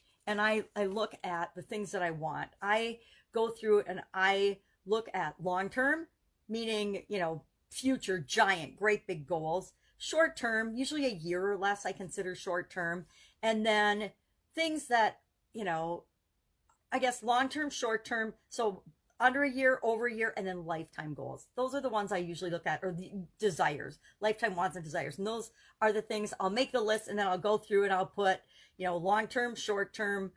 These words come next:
or, you know, infinite, lifetime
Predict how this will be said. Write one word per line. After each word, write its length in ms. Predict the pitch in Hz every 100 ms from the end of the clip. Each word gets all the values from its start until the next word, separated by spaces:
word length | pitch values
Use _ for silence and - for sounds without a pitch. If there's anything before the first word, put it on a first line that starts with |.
| _ _ _
or, 600 | 185 180 175 170 175 165 _ _
you 100 | 180
know, 380 | 170 156 156 - _ _ _
infinite, 500 | 220 214 160 139 -
lifetime 640 | 180 190 - - - 190